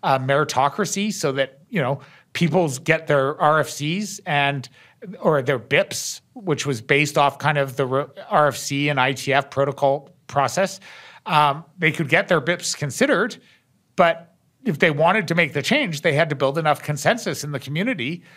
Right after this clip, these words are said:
to be able to, a-, and they needed to study a whole bunch of, you know, comments, uh, that would allow people to do proper risk assessment, because people don't understand that in traditional software projects,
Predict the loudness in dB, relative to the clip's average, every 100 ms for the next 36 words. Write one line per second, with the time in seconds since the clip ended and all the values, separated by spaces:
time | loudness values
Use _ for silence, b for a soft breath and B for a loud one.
0 | b -4 0 0 2 0 2 0 -4 -8
1 | -12 -20 -6 -6 -4 2 4 4 2 2
2 | 0 0 0 -2 2 2 2 -2 0 2
3 | 2 0 -4 -4 -14 -20 _ -2 0 0
4 | 2 2 0 -6 -10 -12 b b b b
5 | _ -2 -2 0 0 2 2 4 4 2
6 | 0 -2 -2 0 0 2 2 2 2 0
7 | 0 -4 -2 -4 -8 -20 -10 -2 -2 0
8 | 0 2 2 2 -2 0 2 2 0 -6
9 | B B B B B B _ _ _ -6
10 | -4 2 2 2 0 2 2 4 0 2
11 | 2 2 -2 -6 -10